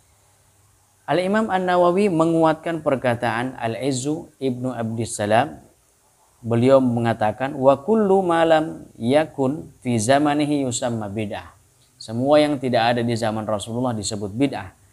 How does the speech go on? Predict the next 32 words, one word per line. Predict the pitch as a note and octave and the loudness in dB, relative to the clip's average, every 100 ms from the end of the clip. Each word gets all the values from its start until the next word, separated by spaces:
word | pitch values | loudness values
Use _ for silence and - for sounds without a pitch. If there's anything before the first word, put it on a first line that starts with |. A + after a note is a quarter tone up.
| _ _ A2+ | _ _ 2
Lakin | C#3+ D#3 D#3+ D3 | 2 2 -2 -2
minha, | D#3+ G#3+ D3+ A2 B2+ - - _ _ _ _ | -2 -4 -2 -2 -2 -4 -20 _ _ _ _
namun | A#2 A#2+ F3 G#3 | -2 -2 -2 -2
di | D#3 | 0
antara | C3 C3 C#3 B2+ | 0 0 0 2
bid'ah | A#2+ B2+ A#2 | 0 -2 0
yang | A#2 A#2 | -2 -2
disebutkan | A2 A#2 A2 G2+ G2+ F#2+ | -4 -4 -6 -6 -8 -6
tadi, | F#2+ G#2+ F3 - _ _ D#3+ | -6 -4 -8 -12 _ _ -14
ma | G#3 G3+ | -10 -8
yakunu | F#3+ D#3+ E3 D3+ C3 | -6 -8 -4 -4 -4
hasanan. | A#2 A#2 A2 G2+ F#2 F2 F#2 _ _ _ | -6 -8 -6 -8 -8 -14 -18 _ _ _
Ada | F2+ F2+ G#2+ | -14 -6 -2
yang | B2+ A#2 | -2 -4
disebut | G#2+ G2+ G#2+ A2+ | -6 -8 -6 -6
namanya | G#2 F#2+ F#2+ A#2+ | -8 -8 -8 -8
bid'ah | A2 A2+ A2+ A#2 F3 F3 _ _ _ _ | -6 -6 -4 -4 -8 -10 _ _ _ _
hasanan, | - F#3 G3+ A3 G#3+ E3 G2 F2+ _ _ | -10 -10 -6 -8 -6 -10 -12 -16 _ _
bid'ah | A2 A#2 B2 | -8 -4 -2
yang | D3 B2 | -4 -2
bagus. | D3+ B2 G2+ - _ _ - | -2 -2 -8 -14 _ _ -16
Wa | - C3+ | 2 2
minha | F3 G3+ F#3 - | 2 -2 0 0
ma | D#3 D3 | 2 2
yakunu | D3+ C#3+ E3 D#3+ | 2 -2 -6 -4
bi | C3+ B2 | -4 -6
khilafi | C3 A#2+ A2 G#2 | -4 -2 -4 -6
dzalik. | G2 F#2+ F#2 F#2+ | -8 -6 -8 -14
Dan | _ A#2 C3 C3+ | _ -4 -2 -2
ada | A2+ G#2+ | -2 -4
pula | A2+ A#2 C3 | -4 -4 -4
yang | A#2+ G#2+ | -4 -6